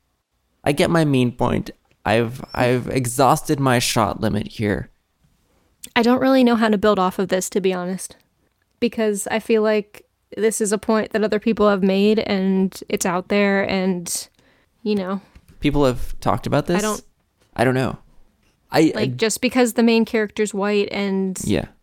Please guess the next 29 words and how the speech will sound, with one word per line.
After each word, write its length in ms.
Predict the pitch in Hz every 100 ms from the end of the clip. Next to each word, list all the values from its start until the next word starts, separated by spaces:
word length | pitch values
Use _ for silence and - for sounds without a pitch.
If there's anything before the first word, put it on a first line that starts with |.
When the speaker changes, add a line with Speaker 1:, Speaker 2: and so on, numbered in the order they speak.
| _ - - - -
Speaker 2:
they're, 440 | - 202 202 190 190
you 200 | 196 196
know, 220 | 185 190
the 80 | 196
heroes 320 | 196 196 196 196
of 60 |
the 60 | 196
story. 540 | - 196 180 180 208 - _ _ -
Speaker 1:
Mm-hmm. 180 | 123 - - - _ _ _ _ _ _ _ _ _ _ _ _ _ _ _ _ _ -
Speaker 2:
Does 180 | 214
that 120 | 208 202
mean 300 | 202 196 190
that 320 | 190 185 - _ _ -
Speaker 1:
No, 300 | 175 139 - - - -
right. 320 | 110 104 85
Speaker 2:
Like, 140 | 226 127
Speaker 1:
I 40 |
Speaker 2:
was 200 | 131 220
Speaker 1:
mean 60 | 233
Speaker 2:
this 140 | 233
bad 440 | 190 190 196 214
that 160 | 240 262
he 460 | 240 262 262 262 233 -
stopped 420 | - 254 254 -
them 180 | 269 269
from 160 | 262
weaponizing 520 | 262 262 269 262 269
the 80 | 262
Dragonvine? 580 | 262 269 277 277 285